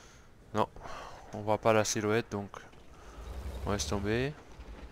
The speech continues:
En même temps, notre équipe est en train de gagner de l'autre côté. Donc là, on va patienter un peu, patienter encore. Notre haut, forcément, il se fait tuer, c'est normal.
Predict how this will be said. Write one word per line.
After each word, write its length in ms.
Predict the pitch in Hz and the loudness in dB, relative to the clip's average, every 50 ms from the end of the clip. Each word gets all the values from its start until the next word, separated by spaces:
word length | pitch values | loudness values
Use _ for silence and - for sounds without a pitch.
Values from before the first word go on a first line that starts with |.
| - - - - | -16 -12 0 6
En 40 | 104 | 8
même 140 | 110 110 104 | 8 8 10
temps, 140 | - 120 | 10 10
notre 180 | 117 117 - - | 10 10 8 4
équipe 300 | 123 - - 135 135 - | 4 4 4 2 6 10
est 40 | 131 | 10
en 120 | 120 117 | 10 10
train 240 | - - 123 120 120 | 8 6 6 6 6
de 40 | 113 | 6
gagner 340 | 117 117 117 120 120 120 117 | 6 6 6 8 8 6 6
de 40 | 110 | 6
l'autre 220 | 113 113 - - | 6 2 2 0
côté. 420 | - 110 110 - 110 110 113 131 - - - - - - - - - - - - - - - - - - - - - - - - - - - - - - - - - - - - - - - - - - - - - - - - - - - - - - - - - - - - - - - - - - - - - - - - | -4 -2 -2 0 2 2 2 2 0 -2 -6 -6 -8 -8 -8 -8 -8 -8 -8 -8 -8 -8 -8 -8 -10 -10 -10 -10 -12 -12 -14 -16 -16 -16 -16 -16 -16 -18 -18 -20 -20 -20 -20 -20 -20 -20 -20 -18 -18 -18 -18 -18 -20 -20 -20 -20 -20 -20 -20 -20 -20 -20 -20 -20 -20 -20 -20 -20 -20 -20 -20 -20 -20 -20 -20 -20 -20 -20 -20 -18
Donc 140 | - - - | -8 -2 2
là, 100 | 107 104 | 4 6
on 20 | |
va 100 | 104 107 | 6 4
patienter 520 | - - 120 110 - - 110 110 - 117 110 | 4 4 2 2 2 -2 -4 -2 0 2 4
un 100 | 104 101 | 4 4
peu, 360 | - - 117 117 120 123 120 | 2 0 0 2 2 2 2
patienter 420 | - 117 110 - 113 107 - - 110 | 0 0 0 0 -2 -2 0 0 0
encore. 640 | 101 101 - - 117 117 120 123 131 - - - - - - - - - - | 0 0 0 0 2 4 6 6 6 4 2 -6 -6 -8 -8 -8 -8 -4 -4
Notre 220 | 107 - - - | -4 -2 2 2
haut, 320 | 104 92 107 110 113 113 101 | 4 6 8 8 8 8 6
forcément, 460 | - - - 104 - - - 104 101 | 4 2 -2 0 0 0 0 2 2
il 60 | 98 | 2
se 100 | - - | 2 0
fait 160 | - 101 98 | 0 -2 -2
tuer, 460 | 92 - - 107 110 110 113 120 - - | -2 -2 -2 0 2 2 2 2 0 -2
c'est 180 | - - - 101 | -6 -6 -6 -4
normal. 460 | 101 95 95 101 104 113 131 131 - | -2 -2 0 2 2 2 2 0 -2